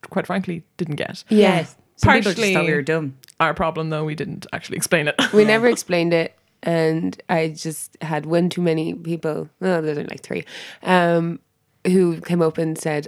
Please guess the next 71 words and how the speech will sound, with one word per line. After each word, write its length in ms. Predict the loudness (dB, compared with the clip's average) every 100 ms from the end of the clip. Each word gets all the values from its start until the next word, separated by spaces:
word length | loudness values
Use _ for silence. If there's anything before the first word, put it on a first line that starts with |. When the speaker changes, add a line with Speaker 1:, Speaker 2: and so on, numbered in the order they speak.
| -6
Speaker 2:
"I 140 | 0 2
really 220 | 4 4
like 140 | 2
your 80 | 0
podcast, 480 | 0 0 2 0 0
but 200 | 0 0
your 140 | 2 2
name 320 | 4 4 4
is 260 | 2 -2 -6
just 200 | -4 0
really 180 | 2
problematic. 760 | 2 0 2 2 2 0 -2 -4
And, 240 | -2 0 2
you 60 |
know, 120 | 2 2
this 200 | 0 2
is 60 |
why 80 | 2
you 120 | 4
shouldn't 320 | 2 2 2
say 180 | 2 2
that." 200 | 2 0 -4
It's 80 | -10
like, 100 | -10 -18 -20 -20 -18 -16 -6
"This 180 | -2 2
is 140 | 2
the 120 | 4 2
joke, 520 | 8 12 12 10 6
people." 460 | 0 0 0 -2 -4
But, 140 | -12 -10 -2
you 80 | -2
know, 140 | -2
you 80 | -4
can't 180 | 0 2
get 100 | 2
angry 300 | 2 2 2
at 80 |
people 200 | 0 -2 0
if 80 |
you 40 | 0
don't 120 | -2
explain. 420 | -4 -8 -8 -10 -16 _ _ _ -4
Speaker 3:
Also, 240 | -2 -2
we 80 | -4
sound 240 | -4 -4
like 120 | -4 -4
knobheads 460 | -4 -4 -6 -6
if 120 | -8
we 100 | -6
explain 320 | -6 -4 -4 -4
to 60 |
people 260 | -10 -8 -6
that, 200 | -8 -8
yeah, 240 | -8 -8 -8
that's 220 | -10 -12
the 100 | -12
joke. 380 | -8 -6 -6 -6
Speaker 2:
That 260 | -6 -4
is 160 | -6 -6
the 120 | -10
joke. 260 | -10 -10 -12
Speaker 3:
So 180 | -8 -4
with 140 | -4
The 80 | -2
Cop 300 | 0 0 0
On, 160 | -2 -2
we 100 | -4
feel 200 | -2 -2
like 160 | -4
there's 160 | -8 -6
less 400 | -2 -2 -6 -16